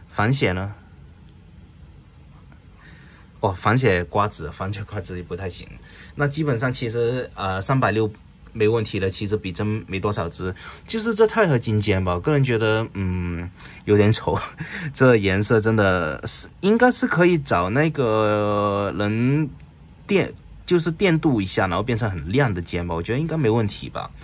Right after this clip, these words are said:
但是血感上来讲的话，如果单纯拿它这个，嗯，都是 block，它上面直接是写 block 尖的，就这个品牌没有去印它上面的这个，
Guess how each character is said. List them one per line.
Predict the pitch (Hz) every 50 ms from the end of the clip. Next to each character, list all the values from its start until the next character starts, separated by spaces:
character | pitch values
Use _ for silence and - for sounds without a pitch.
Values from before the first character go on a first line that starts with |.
| - - - - - - - -
但 | 202 214
是 | 208 226
血 | 214 - - 127 170
感 | 175 - 120 117
上 | - 165 147 139
来 | 131 120 120
讲 | - 117 95 90 90
的 | 92 95
话， | 104 123 113
如 | 107 113 131
果 | 135 135 110
单 | - 131 127 135 135
纯 | - - 101 98 113 120
拿 | 110 92 82 85
它 | - - 120 120
这 | 117 - 120 120
个， | 117 - 101 95
嗯， | 92 87 90 87 - - 104 -
都 | - 131
是 | 135 139 143
block， | 139 - 123 120 - - -
它 | - 170
上 | 180 - 214 208
面 | 196 185 175
直 | 156 - 135
接 | 143 143
是 | 139 151 147
写 | 131 - 85
block | 80 107 107 104
尖 | - - 98 92 92
的， | 92 87 78 73 - - - - - - - - -
就 | - 202
这 | 202 233 233
个 | 226 202
品 | 156 139 117 98
牌 | 101 113 113 127 120 - - - -
没 | - 120 113 127
有 | 165 156 117 107
去 | - - - 135 131 131 - -
印 | 196 175 127 104
它 | 101 - - 117
上 | 117 - - 117 117
面 | 113 110 104 95 95
的 | 92 90
这 | 87 - 101 95 92 87 -
个， | - 90 78 67 55 52 50 50 50 50 50 - - - - -